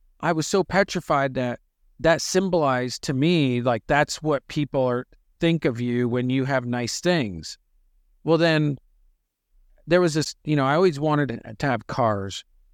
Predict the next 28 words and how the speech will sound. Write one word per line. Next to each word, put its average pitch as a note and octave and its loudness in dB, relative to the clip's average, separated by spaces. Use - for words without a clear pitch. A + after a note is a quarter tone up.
and B2 0
my A#2 0
dream D#3+ 0
car C#3+ 0
was A#2+ -2
an B2 -2
Audi B2+ 0
R A#2 2
eight. G#2+ -4
And C3+ 0
so C#3+ 0
about C3 -2
six - -2
years D3+ 2
ago, A2+ -2
I C3+ 0
was C3 0
like, A#2+ 0
"You D#3 0
know D#3+ 0
what? D#3+ 2
I C3+ 0
really D#3+ 2
wanna C#3+ 0
get C3+ -6
this B2 -6
car," E3 4
but C#3+ 4